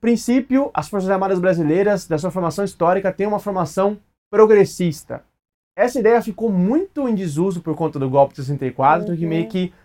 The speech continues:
Speaker 1: é, desbancou essa tese do Sodré. Mas voltando a isso, né? Voltando a oitenta, mil oitocentos e setenta e nove, quinze de novembro e trinta, né? E os
Speaker 2: Uhum.
Speaker 1: tenentes, principalmente.
Speaker 2: Uhum.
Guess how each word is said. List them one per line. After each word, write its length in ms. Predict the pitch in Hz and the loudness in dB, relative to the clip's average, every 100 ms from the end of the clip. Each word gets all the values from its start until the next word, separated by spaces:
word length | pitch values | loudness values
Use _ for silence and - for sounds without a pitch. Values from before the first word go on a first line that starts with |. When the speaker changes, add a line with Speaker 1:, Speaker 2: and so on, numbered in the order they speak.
| _ _ _ - | _ _ _ -4
Speaker 1:
é, 520 | 139 139 135 131 120 120 | 0 2 2 0 -2 -6
desbancou 640 | 165 160 160 196 175 180 196 | -4 -2 2 2 0 2 2
essa 160 | 127 | 2
tese 260 | 127 143 135 | 0 -2 0
do 120 | 151 | -4
Sodré. 500 | 147 185 185 139 120 _ _ _ _ _ 147 | -4 -2 2 2 0 _ _ _ _ _ 0
Mas 180 | 185 190 | 2 6
voltando 600 | 226 226 240 285 269 233 | 6 6 4 2 4 2
a 100 | 175 | 4
isso, 380 | 175 147 135 | 0 -4 -6
né? 120 | 139 165 | -4 -2
Voltando 460 | 156 151 196 226 | -2 -2 -2 2
a 140 | 214 180 | 4 4
oitenta, 360 | 170 175 160 | 2 -4 -2
mil 160 | 139 156 | -2 -2
oitocentos 240 | 160 156 | -2 -4
e 40 | 151 | -6
setenta 180 | 151 | -6
e 40 | 147 | -4
nove, 320 | 165 190 156 | 0 0 0
quinze 180 | 156 143 | -6 -4
de 80 | 151 | -2
novembro 600 | 139 147 208 214 226 - | -2 -2 -2 -2 -4 -4
e 320 | 175 196 240 _ _ - | -4 -2 -4 _ _ -4
trinta, 380 | 175 165 147 131 | 0 0 0 -2
né? 120 | 156 | -2
E 40 | |
os 80 | 151 | -2
Speaker 2:
Uhum. 60 | - | -2
Speaker 1:
tenentes, 400 | 165 156 156 - | 0 0 0 -2
principalmente. 600 | 151 143 135 127 190 | -6 -6 -8 -8 -10
Speaker 2:
Uhum. 100 | 190 | -16